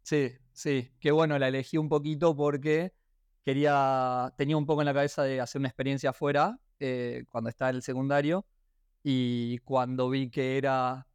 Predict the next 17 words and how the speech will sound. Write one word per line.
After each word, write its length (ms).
que 100
la 100
universidad 440
te 60
ofrecía 360
un 80
camino 360
tan 220
claro 380
en 200
donde 260
podías 680
hacer 340
una, 460
un 120
intercambio, 840
eh, 580